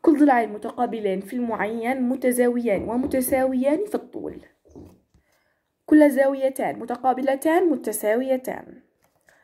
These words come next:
ينصف قطر المعين كل منهما الآخر. جميع أضلاع المربع مت-، جميع أضلاع المعين متساوية. قطر المعين متعامدان وينصف كل منهما الآخر.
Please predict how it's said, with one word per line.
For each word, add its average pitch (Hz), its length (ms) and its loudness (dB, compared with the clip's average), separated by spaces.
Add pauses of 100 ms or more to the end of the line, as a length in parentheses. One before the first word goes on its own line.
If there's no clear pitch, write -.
(540)
ينصف 277 360 2
قطر 302 280 2
المعين 285 540 2
كل 277 380 -2
منهما 214 380 -4
الآخر. - 540 -4 (1200)
جميع 285 340 4
أضلاع 294 300 4
المربع 262 480 0
مت-، 302 380 -4
جميع 247 440 0
أضلاع 254 260 2
المعين 247 460 -2
متساوية. 254 720 -8 (1600)
قطر 285 240 4
المعين 339 480 6
متعامدان 285 800 0
وينصف 214 500 -6
كل 247 260 -4
منهما 220 360 -4
الآخر. 208 440 -6